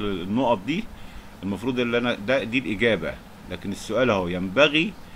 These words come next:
أن تصل البضاعة لنقطة بيعها. بيعها إيه بقى؟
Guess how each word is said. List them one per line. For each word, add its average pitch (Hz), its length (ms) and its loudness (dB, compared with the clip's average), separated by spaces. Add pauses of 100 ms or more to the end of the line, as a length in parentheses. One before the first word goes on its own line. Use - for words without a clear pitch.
(320)
أن 95 120 -4
تصل 135 240 0
البضاعة 117 380 2
لنقطة 120 360 0
بيعها. 90 520 0 (1080)
بيعها 101 260 2
إيه 110 160 2
بقى؟ 113 240 4